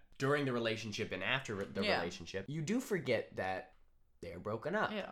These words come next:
Speaker 1: Or you forget how great it was when they were together.
Speaker 2: Yeah. I think it is interesting, though, 'cause she says, "We argue all the time," but you never really see,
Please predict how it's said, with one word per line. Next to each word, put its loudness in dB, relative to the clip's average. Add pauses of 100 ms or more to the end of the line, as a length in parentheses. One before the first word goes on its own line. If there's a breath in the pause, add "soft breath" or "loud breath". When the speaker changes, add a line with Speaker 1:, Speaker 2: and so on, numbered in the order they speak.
Speaker 1:
Or 6
you 2
forget 2
how 2
great 2
it 0
was 2
when -2
they 2
were 2
together. 0
Speaker 2:
Yeah. 0 (480)
I 4
think 0
it 0
is -2
interesting, -6
though, -8
'cause -6
she -2
says, 2
"We -2
argue 2
all 4
the -4
time," -8 (500 soft breath)
but 0
you 2
never 6
really 0
see, -4